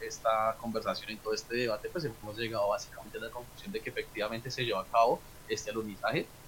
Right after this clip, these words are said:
Eh, ya, pues, los temas que giran en torno al segundo plano de, del alunizaje, pues, ya son temas que van acordes más a lo político, económico que se lleva a cabo acá en la Tierra. Pero volviendo al tema de las teorías conspiracionistas,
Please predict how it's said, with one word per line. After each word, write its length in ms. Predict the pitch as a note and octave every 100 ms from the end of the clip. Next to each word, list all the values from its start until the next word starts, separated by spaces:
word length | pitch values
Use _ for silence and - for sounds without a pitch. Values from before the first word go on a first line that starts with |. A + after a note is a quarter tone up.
| - - - -
Eh, 420 | A#2 A2 G#2 G#2
ya, 200 | G#2 G2+
pues, 200 | A#2 A2
los 160 | A#2+ -
temas 240 | G2+ G#2
que 80 | A#2
giran 280 | A2+ G2+ A2+
en 80 |
torno 540 | A2 A2 A#2+ G#2 G2 F#2
al 240 | F2+ F2+ -
segundo 340 | F#2+ G2+ G#2
plano 380 | A2 G#2+ B2+ A2
de, 200 | F#2 F2+
del 460 | E2+ - - - F2+
alunizaje, 640 | F2+ F2+ - C#3+ A#2 C#3+
pues, 420 | F3 D3 - - - - -
ya 100 | G2
son 140 | G#2
temas 340 | G#2 A2+ A2 A2+
que 140 | -
van 180 | G#2 F#2+ - - -
acordes 560 | G#2 A2 A2 G#2+ G#2 G#2
más 240 | G#2 G2+
a 360 | G#2 G#2 G2+ F#2+
lo 80 | G2
político, 560 | G2 F#2 G2 A2 G#2
económico 840 | G2+ - F#2 F2+ F2+ - G#2 G2+ F2 - -
que 80 | G#2
se 120 | F#2+
lleva 200 | F#2+ F2 F2
a 60 |
cabo 180 | G2+ F#2+
acá 160 | F#2 F#2
en 60 |
la 80 | F#2
Tierra. 320 | G#2 C#3+ A2 - - - - -
Pero 280 | A2+ A2 G#2
volviendo 360 | G2 G2 G#2 A#2+
al 120 | B2+
tema 260 | A2+ G2+
de 60 | F#2+
las 480 | F#2+ F2 - - -
teorías 360 | G#2+ G2+ G2+ A2
conspiracionistas, 920 | B2 B2 B2 A2 G#2+ G2 G#2+ - A#3+